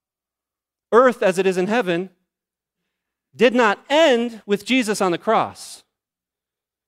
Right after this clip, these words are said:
Resurrection is the ultimate sign of heaven here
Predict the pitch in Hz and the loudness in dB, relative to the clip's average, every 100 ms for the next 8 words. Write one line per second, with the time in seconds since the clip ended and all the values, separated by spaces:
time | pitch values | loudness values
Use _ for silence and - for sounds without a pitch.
0 | _ _ _ 143 233 285 254 254 208 - | _ _ _ 0 0 2 2 2 0 -2
1 | 220 196 165 240 - 233 320 285 220 185 | -2 0 -2 -8 -2 2 2 0 -2 -2
2 | 190 175 175 151 269 226 202 185 185 _ | -4 -4 -4 0 2 2 0 -4 -10 _
3 | _ _ - 254 233 175 180 | _ _ -6 -2 0 -2 -4